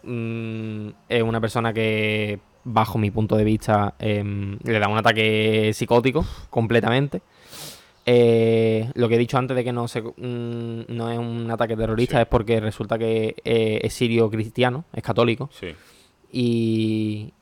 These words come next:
Speaker 1: y bueno, y s-, y ya en ese punto se descarta que es ataque terrorista porque siempre que se habla de ataque terrorista se, se habla del
Speaker 2: Del
Speaker 1: Islam.
Speaker 2: Islam, ¿no?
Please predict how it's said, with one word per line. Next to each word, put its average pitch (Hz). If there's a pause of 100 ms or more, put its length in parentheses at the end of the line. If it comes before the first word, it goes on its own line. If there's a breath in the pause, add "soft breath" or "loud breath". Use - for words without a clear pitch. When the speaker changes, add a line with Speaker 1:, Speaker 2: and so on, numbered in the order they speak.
(140)
Speaker 1:
y 120
bueno, 117
y 110
s-, -
y 117
ya 117
en 120
ese 123
punto 123
se 127
descarta 117 (220)
que 113
es 110
ataque 113
terrorista 110
porque 110
siempre 110
que 110
se 123
habla 110
de 110
ataque 113
terrorista 110
se, 104 (140)
se -
habla 107
del 107
Speaker 2:
Del 98
Speaker 1:
Islam. 87
Speaker 2:
Islam, 76
¿no? 120